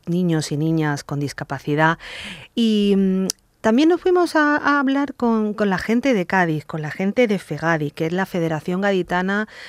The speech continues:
de Personas con Discapacidad Física y Orgánica. Pudimos hablar con su presidente, con Francis Liñán, Francisco Liñán, y esto era lo que nos decía.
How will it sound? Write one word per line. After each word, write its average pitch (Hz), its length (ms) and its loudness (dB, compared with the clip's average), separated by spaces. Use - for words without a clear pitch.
de 175 140 0
Personas 165 400 -2
con 180 160 -4
Discapacidad 156 580 -4
Física 156 540 -4
y 175 140 0
Orgánica. 147 580 -2
Pudimos 185 420 2
hablar 185 220 4
con 202 140 0
su 190 160 -2
presidente, 170 640 0
con 151 260 -2
Francis 170 640 -4
Liñán, 151 600 0
Francisco 156 520 -6
Liñán, 156 460 0
y 196 160 4
esto 196 160 2
era 285 140 2
lo 277 100 2
que 269 100 0
nos 247 140 0
decía. 175 480 -2